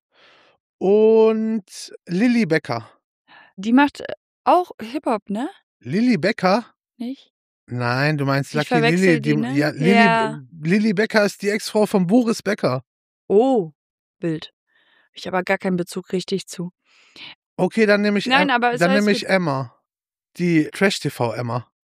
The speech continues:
Speaker 2: Die Trash-T V, die aus dem Sommerhaus.
Speaker 1: Genau.
Speaker 2: Okay. Wir haben Kaffee trinken, Chef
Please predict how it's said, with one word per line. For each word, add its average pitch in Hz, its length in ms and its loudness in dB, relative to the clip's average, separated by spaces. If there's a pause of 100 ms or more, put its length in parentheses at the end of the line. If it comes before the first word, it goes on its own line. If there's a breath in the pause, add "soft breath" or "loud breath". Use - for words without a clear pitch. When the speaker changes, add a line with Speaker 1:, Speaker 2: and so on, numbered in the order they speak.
(100)
Speaker 2:
Die 214 100 -10
Trash-T 240 580 -6
V, 202 180 -6 (240 loud breath)
die 240 100 2
aus 233 120 -2
dem 247 120 -2
Sommerhaus. 208 640 0 (480)
Speaker 1:
Genau. 180 640 2 (840 soft breath)
Speaker 2:
Okay. 220 560 0 (840)
Wir 240 200 0
haben 220 240 2
Kaffee 262 300 -6
trinken, 269 520 0
Chef 262 560 -2